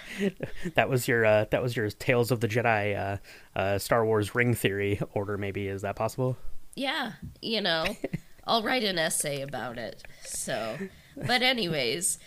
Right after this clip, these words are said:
Speaker 2: Ahsoka was born, uh, and it was kinda cool to see her first hunting trip with her mother, Pavti, and, uh,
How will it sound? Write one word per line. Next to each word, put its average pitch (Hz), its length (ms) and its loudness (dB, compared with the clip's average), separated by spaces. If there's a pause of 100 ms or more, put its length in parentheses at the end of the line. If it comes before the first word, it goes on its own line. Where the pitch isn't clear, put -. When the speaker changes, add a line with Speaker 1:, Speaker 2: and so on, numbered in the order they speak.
(320)
Speaker 2:
Ahsoka 302 480 0
was 247 180 -2
born, 196 680 -4 (380)
uh, 175 640 4 (300)
and 214 600 0 (400)
it 254 120 0
was 247 200 0
kinda 277 240 -4
cool 233 280 -6
to 208 80 -6
see 214 680 0 (180)
her 190 640 0
first - 380 -4 (140)
hunting 214 440 -6
trip 208 300 -6
with 196 140 -10
her 180 100 -4
mother, 185 540 -6 (200)
Pavti, 190 720 -4 (800)
and, 190 680 -2 (1120)
uh, 165 840 -8